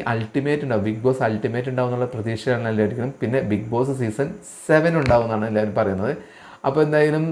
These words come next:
സീസൺ, ഏ, സെവൻ ഉണ്ടാവട്ടെ എന്ന്, ഏ, നമുക്ക് എല്ലാവർക്കും ആഗ്രഹിക്കാം. നല്ല നല്ല കണ്ടസ്റ്റൻസ് വരട്ടെ. ഒരുപാട് ആൾക്കാർ ഇപ്പോൾ തന്നെ ഇൻ്റർവ്യൂ കഴിഞ്ഞിരിക്കുന്നുണ്ടാവും, ഒരുപാട് ആൾക്കാർ ആഗ്രഹിക്കുന്ന ഒരുപാട് ആൾക്കാർ പുറത്ത് നിൽക്കുന്നുണ്ടാവും. പിന്നെ ബിഗ് ബോസ് സീസൺ സിക്സ് എന്ന് പറഞ്ഞാൽ ഗംഭീര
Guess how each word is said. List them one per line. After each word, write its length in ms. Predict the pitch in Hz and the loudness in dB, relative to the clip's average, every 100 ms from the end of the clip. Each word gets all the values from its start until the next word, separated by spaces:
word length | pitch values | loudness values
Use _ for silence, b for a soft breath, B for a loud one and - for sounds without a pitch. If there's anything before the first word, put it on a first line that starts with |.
| 156 | 0
സീസൺ, 340 | 139 135 143 147 151 | 0 2 0 -2 -2
ഏ, 20 | 131 120 117 120 - | -2 0 -2 -4 0
സെവൻ 300 | 131 143 147 104 - - | 2 4 2 0 -12 -8
ഉണ്ടാവട്ടെ 440 | 120 120 120 117 135 - | 2 2 4 4 4 4
എന്ന്, 180 | 120 127 135 120 | 0 0 0 0
ഏ, 40 | 110 110 | 0 0
നമുക്ക് 220 | 104 104 113 | -2 -2 -2
എല്ലാവർക്കും 400 | 110 117 120 117 113 | 0 0 0 2 2
ആഗ്രഹിക്കാം. 420 | 104 101 101 127 117 | 2 0 0 0 0
നല്ല 140 | 95 127 | 2 4
നല്ല 160 | 147 170 | 4 2
കണ്ടസ്റ്റൻസ് 460 | 170 143 - 120 120 | 2 0 -2 -6 -2
വരട്ടെ. 260 | 110 98 127 131 B B | -2 0 -2 -2 B B
ഒരുപാട് 380 | 87 85 120 143 | -6 2 4 6
ആൾക്കാർ 260 | 151 147 143 143 | 6 4 0 0
ഇപ്പോൾ 140 | 135 | 0
തന്നെ 140 | 139 135 | -2 -4
ഇൻ്റർവ്യൂ 300 | 131 120 120 123 | -2 -2 0 0
കഴിഞ്ഞിരിക്കുന്നുണ്ടാവും, 680 | 123 117 117 113 113 117 127 | 0 -2 -4 -4 0 0 2
ഒരുപാട് 260 | 101 101 110 | 2 2 4
ആൾക്കാർ 280 | 117 110 107 120 135 104 | 2 2 2 4 2 2
ആഗ്രഹിക്കുന്ന 560 | 98 98 110 110 117 123 | 2 2 2 0 -2 -2
ഒരുപാട് 220 | 117 113 | 0 0
ആൾക്കാർ 200 | 113 110 110 | 0 -2 -2
പുറത്ത് 280 | 107 104 123 117 | -4 -4 -4 -6
നിൽക്കുന്നുണ്ടാവും. 560 | 110 117 113 117 151 - B B B | -6 -4 -2 -2 -4 -8 B B B
പിന്നെ 160 | 165 165 190 190 B B 120 | 0 4 2 0 B B 0
ബിഗ് 200 | 147 - - | 0 -2 2
ബോസ് 280 | 175 190 196 | 6 6 4
സീസൺ 240 | - 156 165 | -2 -2 -2
സിക്സ് 160 | 156 156 | -4 -4
എന്ന് 100 | 165 | -4
പറഞ്ഞാൽ 160 | 160 127 | -4 -2
ഗംഭീര 580 | 110 123 131 139 156 165 | -2 -2 -2 4 6 6